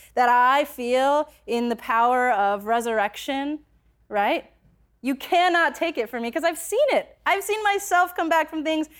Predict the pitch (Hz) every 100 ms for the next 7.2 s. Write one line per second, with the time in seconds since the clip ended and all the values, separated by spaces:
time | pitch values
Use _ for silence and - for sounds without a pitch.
0 | - 233 254 262 311 302 247 208 190 175
1 | - - - _ _ _ _ _ _ _
2 | _ _ _ _ _ _ _ - 302 302
3 | 247 - - 190 _ _ 180 185 285 _
4 | _ _ _ _ _ _ _ - 294 339
5 | 339 359 440 440 320 349 330 359 294 302
6 | 381 277 269 320 269 262 359 - 247 233
7 | 277 294